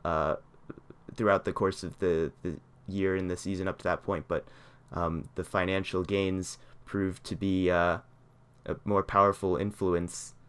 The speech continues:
uh, even though the circumstances were the same. Uh, thankfully, there weren't any, like, huge outbreaks from that, that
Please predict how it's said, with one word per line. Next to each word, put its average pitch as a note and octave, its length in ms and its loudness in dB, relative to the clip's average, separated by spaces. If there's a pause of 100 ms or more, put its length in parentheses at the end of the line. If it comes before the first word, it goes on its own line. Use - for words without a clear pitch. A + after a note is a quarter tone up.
(520)
uh, D#2 240 -2
even F#2+ 280 -2
though F2+ 300 8
the F2+ 140 -2
circumstances F2+ 720 -2
were F2+ 120 0
the E2 80 -2
same. G2+ 420 2 (640)
Uh, D#2+ 200 0 (340)
thankfully, A2+ 480 6
there G2 160 4
weren't F#2+ 240 4
any, F#2 200 0
like, D#2 160 0
huge F#2 320 -4
outbreaks G#2+ 400 2
from A#2+ 160 -4
that, A#2 220 -2
that F2+ 200 -2